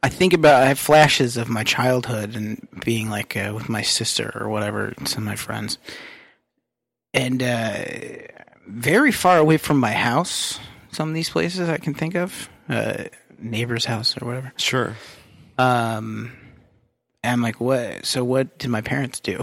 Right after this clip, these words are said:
Speaker 1: <laughs> at that point?" <laughs>
Speaker 2: What would you do now if you were in that position?
Speaker 1: Yeah, I'd be fucking freaking out if I didn't know, you know, where, exactly where my kid is.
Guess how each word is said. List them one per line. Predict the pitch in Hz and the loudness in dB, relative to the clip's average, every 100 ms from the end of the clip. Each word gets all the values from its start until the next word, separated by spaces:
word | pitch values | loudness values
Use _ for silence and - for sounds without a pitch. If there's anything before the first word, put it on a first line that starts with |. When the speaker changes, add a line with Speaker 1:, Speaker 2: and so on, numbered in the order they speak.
| - | -6
Speaker 1:
<laughs> | - - | -4 -4
at | 131 | -2
that | - - | -2 -4
point?" | - 175 208 _ - | -4 -6 -8 _ -2
<laughs> | - - - _ _ - - - _ _ _ _ _ _ _ _ _ _ _ - - - | -2 -2 -16 _ _ -16 -14 -16 _ _ _ _ _ _ _ _ _ _ _ -8 -2 4
Speaker 2:
What | 151 165 | 6 6
would | 139 | 6
you | 139 | 4
do | 190 110 | 6 4
now | 90 85 67 | 4 2 2
if | 67 101 | 0 0
you | 80 | -2
were | 64 58 | 2 0
in | 62 | 0
that | 64 58 - | -2 -4 -6
position? | 104 67 57 - - - - - - | -6 -2 -2 -2 -6 -14 -18 -14 0
Speaker 1:
Yeah, | 156 131 | 4 6
I'd | 180 | 4
be | 190 170 | 2 2
fucking | 170 156 147 | 2 2 -2
freaking | - 151 143 | 0 0 0
out | 175 202 | 0 -2
if | 113 | -2
I | 113 | -4
didn't | 117 110 | -4 -4
know, | 107 107 110 | -2 -2 -4
you | 113 | -4
know, | 104 | -4
where, | 107 117 117 | -4 -2 0
exactly | 113 135 - 120 120 120 | 0 -2 2 2 2 -2
where | 120 117 | -2 -2
my | 113 113 | -2 -4
kid | - 120 | -4 -4
is. | - | -6